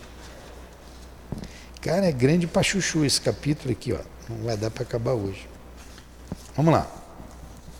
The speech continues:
Pelo terceiro decênio do século vinte, lá pra mil novecentos e trinta, né? Terceiro decênio do século vinte,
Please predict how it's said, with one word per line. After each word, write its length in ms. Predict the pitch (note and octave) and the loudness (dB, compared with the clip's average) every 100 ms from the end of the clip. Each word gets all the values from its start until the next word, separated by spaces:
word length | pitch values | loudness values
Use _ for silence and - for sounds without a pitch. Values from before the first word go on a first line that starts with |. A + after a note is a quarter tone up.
| - - - - - - - - - - - - - - | -16 -18 -18 -14 -12 -10 -10 -10 -8 -8 -8 -10 -12 2
Pelo 240 | - D#4 D4 | 12 12 12
terceiro 600 | - B3 - - D#4 D4 | 12 12 12 12 12 12
decênio 880 | F#3 G#3+ - - E3 D#3+ D#3+ D#3+ E3 - - - - - - - - - - - - - | 12 12 12 12 12 12 10 8 4 -2 -10 -16 -18 -18 -18 -18 -18 -20 -20 -20 -10 4
do 160 | D#3 | 6
século 480 | E3 - B2 - D#3 | 8 10 10 12 10
vinte, 640 | A2 D#3 D3+ - - - - - - - - - - - - - - - - | 10 10 10 6 2 0 -8 -16 -18 -14 -12 -12 -12 -14 -14 -14 -16 -16 -2
lá 520 | G#2+ C3 D#3+ E3 D#3+ | 4 8 8 8 6
pra 200 | D3 D#3 | 6 4
mil 320 | C#3+ D3+ G#3 G#3 | 6 8 8 8
novecentos 1000 | G3+ D#3 D3 - E3 G3+ G3+ - D#3+ | 6 6 6 8 8 8 6 4 4
e 60 | E3+ | 4
trinta, 640 | - D#3 D#3+ C3+ - G#2+ | 8 10 10 8 2 2
né? 200 | B2 F3+ - - - - - - | 4 4 4 -8 -16 -16 -14 8
Terceiro 460 | F#3 D#3 D3 C#3+ | 10 10 10 8
decênio 560 | C#3+ E3 - C#3 C3+ C#3+ | 8 6 8 6 6 2
do 120 | D3+ | 2
século 400 | - D3 D3+ A#3+ | 4 4 4 4
vinte, 320 | A3+ A#3 - | 6 4 2